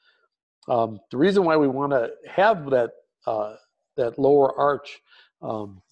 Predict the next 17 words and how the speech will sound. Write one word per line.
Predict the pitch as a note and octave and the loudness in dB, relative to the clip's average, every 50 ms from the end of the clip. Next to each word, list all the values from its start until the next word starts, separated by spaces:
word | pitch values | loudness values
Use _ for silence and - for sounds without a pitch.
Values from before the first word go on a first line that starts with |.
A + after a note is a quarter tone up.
| _ _ _ _ _ _ _ _ _ | _ _ _ _ _ _ _ _ _
covered | - - E3 D#3 D3+ C3+ | -4 -4 -2 -2 -2 -2
with | B2+ A#2+ | -2 -2
the | A2 A2+ | -4 -4
bone | G#2+ A#2 A#2 A#2 A#2 A#2 - - | -4 -2 -2 -2 -4 -6 -8 -10
and | - A2 | -12 -12
expanded | G#2 - - - _ D3+ E3 F#3+ G3 D3+ A2 G#2 - _ _ - - - _ _ | -12 -12 -16 -6 _ -2 0 0 -2 -4 -6 -8 -10 _ _ -20 -20 -20 _ _
is | - - A#2 A2+ C3 - - | -6 -6 -4 -4 -8 -12 -8
not | D3 D#3 F#3 A#3 A3+ - | -4 -2 -2 -2 -2 -4
just | - - - | -14 -20 -10
because | _ D3 - C#3+ B2+ | _ -4 -2 0 0
of | B2+ | 0
what's | B2+ A#2+ - | -2 -2 0
happening | D3 C#3+ C#3 - C#3 C3 B2+ | 0 -2 0 -2 -8 -6 -4
with | B2 A#2+ A2+ | -4 -6 -4
the | A#2+ A#2+ A#2+ - _ _ _ _ _ | -6 -8 -8 -10 _ _ _ _ _
orthodontics | C#3 D3 D3 C#3 - B2+ A#2+ G#2+ G#2+ A2 A2 G#2 - - - | 0 0 0 0 0 -2 -4 -4 -4 -8 -10 -12 -16 -20 -20
and, | G#2+ A2+ | -20 -20